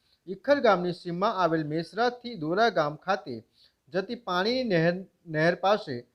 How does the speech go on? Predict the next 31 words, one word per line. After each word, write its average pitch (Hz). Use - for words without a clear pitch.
જાહેરમાં 240
ખુલ્લામાં 220
પત્તા 220
પાના 175
વડે 165
પૈસાથી 226
પોતાના 175
અંગત 214
ફાયદા 151
માટે 160
હર 196
રીતનો 202
જુગાર 156
રમાઈ 160
રહ્યો 127
છે, 117
જે 240
અંગે 269
પોલીસે 190
છાપો 170
મારી 180
રેડ 180
કરતા 208
કુલ 180
પાંચ 185
આરોપીઓ 165
શાંતિલાલ 226
બકોલભાઈ 185
વસાવા 160
રહે 147
ઈખર, 147